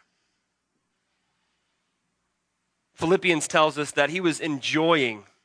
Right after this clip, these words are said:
the comforts of heaven and that he chose to condescend, to humble himself, to make himself low, in order that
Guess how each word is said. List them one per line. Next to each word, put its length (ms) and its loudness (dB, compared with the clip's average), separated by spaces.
the 120 -6
comforts 520 -4
of 120 -8
heaven 320 -2
and 140 0
that 140 4
he 100 -6
chose 720 0
to 100 -4
condescend, 1000 0
to 140 2
humble 420 -2
himself, 600 -6
to 100 0
make 260 2
himself 580 0
low, 480 0
in 140 4
order 240 6
that 320 4